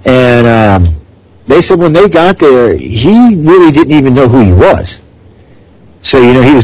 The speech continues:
they were, even they were kinda curious, how the hell did he fill out an affidavit, uh, when he didn't even know his name two years earlier than that? You know, so I didn't know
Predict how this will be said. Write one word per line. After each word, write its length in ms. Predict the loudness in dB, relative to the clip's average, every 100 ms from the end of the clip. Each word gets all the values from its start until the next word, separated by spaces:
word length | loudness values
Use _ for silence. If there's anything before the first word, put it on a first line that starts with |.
| 0
they 80 | 0
were, 180 | 2 2
even 280 | 0 0
they 180 | 0 0
were 120 | 0
kinda 260 | -2 -4 -4
curious, 320 | -2 -2 0
how 160 | -2 -2
the 80 | 0
hell 240 | 0 0
did 100 | 0
he 80 | 0
fill 140 | 0
out 140 | 2 0
an 80 |
affidavit, 720 | 0 -2 -2 0 2 2 -2 -4 -12 -20 -20 _ -6
uh, 320 | -2 0 0
when 140 | 0
he 80 | 0
didn't 160 | 0 0
even 160 | 0
know 140 | 0 0
his 100 | 0
name 280 | 0 0 -2
two 160 | -2 0
years 220 | 2 2
earlier 440 | 2 2 2 0
than 160 | 0 -2
that? 200 | -4 -8 -18 -20 -20 _ -6
You 80 | -2
know, 160 | 0 0
so 100 | 0
I 120 | 0
didn't 140 | 0
know 60 | 0